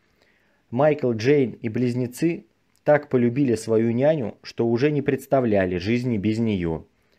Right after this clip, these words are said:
Однако ей пришлось их покинуть, когда подул ветер перемен.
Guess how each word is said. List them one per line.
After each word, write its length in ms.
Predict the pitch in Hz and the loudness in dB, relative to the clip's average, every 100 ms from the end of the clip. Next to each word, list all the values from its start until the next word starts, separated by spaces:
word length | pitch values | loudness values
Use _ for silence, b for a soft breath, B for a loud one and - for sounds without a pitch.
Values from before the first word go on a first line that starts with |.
| _ _ - | _ _ -4
Однако 440 | 113 135 180 170 | -2 0 -2 0
ей 180 | 123 151 | 0 0
пришлось 540 | 147 120 - 139 143 - | 0 -2 0 0 0 -10
их 200 | 143 - | -8 -2
покинуть, 640 | 113 110 98 87 82 - _ _ _ | -2 -2 -6 -4 -6 -10 _ _ _
когда 320 | 110 104 113 | -6 0 0
подул 460 | - 104 127 147 - | 2 0 2 0 -2
ветер 360 | 104 120 120 104 | -2 -2 -2 -2
перемен. 640 | 117 107 95 85 82 | 0 0 0 -2 -4